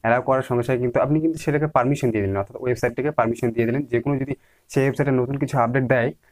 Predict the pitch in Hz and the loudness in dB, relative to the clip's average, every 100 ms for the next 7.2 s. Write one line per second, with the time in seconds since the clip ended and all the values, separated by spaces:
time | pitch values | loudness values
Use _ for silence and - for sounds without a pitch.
0 | _ - 147 127 143 139 151 120 117 120 | _ 0 0 2 0 0 0 0 2 2
1 | 117 120 117 113 113 127 151 151 107 92 | 0 0 0 2 2 0 2 2 2 -2
2 | - _ _ _ _ _ _ _ _ - | -10 _ _ _ _ _ _ _ _ -20
3 | - 147 135 131 170 165 123 139 151 165 | -6 0 2 2 2 2 2 2 2 0
4 | 123 135 170 175 123 156 208 - - 127 | 2 2 2 2 2 2 0 -2 0 2
5 | 123 117 127 135 120 131 131 123 127 117 | 2 2 0 0 0 0 0 -2 -2 2
6 | 113 113 113 104 113 123 113 113 113 107 | 2 2 0 0 0 0 0 -2 0 0
7 | 98 | -2